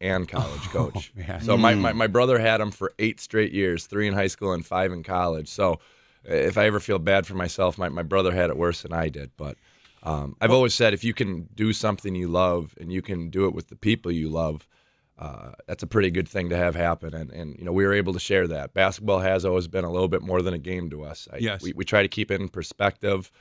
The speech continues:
Speaker 1: It's, it's not a life or death situation or anything like that. But, uh, basketball has always meant a lot to myself and our family. So
Speaker 2: D-,
Speaker 1: to do
Speaker 2: d-
Speaker 1: it with the people you care about, it's, it's a fun thing.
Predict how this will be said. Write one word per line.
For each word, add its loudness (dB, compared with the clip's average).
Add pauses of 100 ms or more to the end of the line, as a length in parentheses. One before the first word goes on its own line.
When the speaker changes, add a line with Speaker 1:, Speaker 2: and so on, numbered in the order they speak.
(320)
Speaker 1:
It's, -12
it's -10
not 4
a 4
life 0
or -2
death 0
situation 0
or 0
anything -4
like -4
that. 2 (400)
But, 4
uh, -2 (360)
basketball 2
has 4
always 0
meant -2
a -4
lot 2
to -4
myself -4
and -6
our -6
family. -4
So -2 (340)
Speaker 2:
D-, -10
Speaker 1:
to -2
do 6
Speaker 2:
d- 6
Speaker 1:
it -2
with -8
the -20
people 0
you 0
care 4
about, 0
it's, -6
it's -16
a -18
fun -6
thing. -8